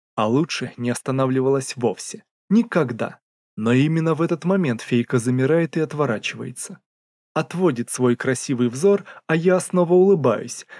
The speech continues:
глядя на то, как мило она краснеет от смущения. Такая смелая и такая стыдливая одновременно.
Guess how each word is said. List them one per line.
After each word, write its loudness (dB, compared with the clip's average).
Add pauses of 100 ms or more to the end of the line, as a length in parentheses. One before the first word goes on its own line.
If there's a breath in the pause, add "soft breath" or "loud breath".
(120 loud breath)
глядя 4
на 2
то, 0
как -2
мило 0
она -2
краснеет -4
от -4
смущения. -6 (540)
Такая 0
смелая 2
и -4
такая 0
стыдливая -2
одновременно. -6